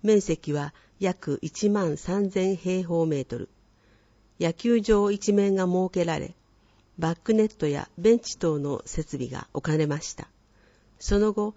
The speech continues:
平成二十二年、二千十年にリニューアル。湘南銀河大橋を挟んで、野球場二面、多目的運動場、多目的広場等が整備され、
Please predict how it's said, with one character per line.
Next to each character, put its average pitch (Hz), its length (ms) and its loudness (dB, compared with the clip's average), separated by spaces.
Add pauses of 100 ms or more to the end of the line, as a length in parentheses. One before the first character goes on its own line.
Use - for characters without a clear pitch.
(280)
平 240 180 4
成 220 280 4
二 226 160 2
十 160 220 0
二 156 180 0
年、 135 320 -6 (420)
二 196 140 2
千 202 340 4
十 196 220 2
年 143 260 0
に 139 180 -4
リ 160 160 0
ニ 180 140 2
ュ 160 140 2
ー 135 40 -4
ア 139 40 -6
ル。 - 160 -12 (760)
湘 202 280 2
南 190 320 2
銀 214 320 4
河 233 160 2
大 180 200 2 (140)
橋 151 100 -2
を 156 80 -4
挟 156 320 -2
ん 135 120 -2
で、 135 160 -10 (500)
野 165 140 -2
球 220 280 2
場 175 360 0
二 143 160 0
面、 143 320 -2 (680)
多 196 140 0
目 226 180 2
的 190 460 0
運 190 240 4
動 170 200 4
場、 147 420 -6 (440)
多 190 140 -2
目 233 200 2
的 214 300 0
広 208 260 2
場 147 140 -2
等 170 260 0
が 131 220 -6
整 185 220 0
備 147 120 -6
さ 131 200 -2
れ、 139 160 -8